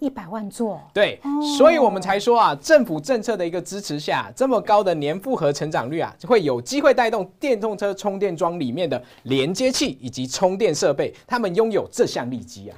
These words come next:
Speaker 1: 请问一下，连接器跟充电设备，它是用在充电桩的哪里呀？
Speaker 2: 连接器的部分啊，其实就是电力传输的媒介哦。
Speaker 1: 哦。
Speaker 2: 我们手机拿起来，我们要有充电线，
Speaker 1: 嘿。
Speaker 2: 也要有充电插座，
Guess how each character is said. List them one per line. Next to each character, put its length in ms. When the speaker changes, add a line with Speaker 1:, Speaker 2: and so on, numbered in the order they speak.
Speaker 1:
请 180
问 160
一 60
下， 240
连 260
接 260
器 440
跟 200
充 220
电 200
设 260
备， 280
它 140
是 180
用 240
在 420
充 180
电 220
桩 220
的 100
哪 320
里 220
呀？ 200
Speaker 2:
连 220
接 180
器 160
的 80
部 180
分 220
啊， 140
其 160
实 120
就 160
是 140
电 240
力 160
传 260
输 160
的 100
媒 240
介 340
哦。 120
Speaker 1:
哦。 260
Speaker 2:
我 80
们 100
手 200
机 140
拿 180
起 140
来， 120
我 100
们 120
要 120
有 60
充 180
电 180
线， 180
Speaker 1:
嘿。 340
Speaker 2:
也 100
要 120
有 60
充 200
电 180
插 220
座， 140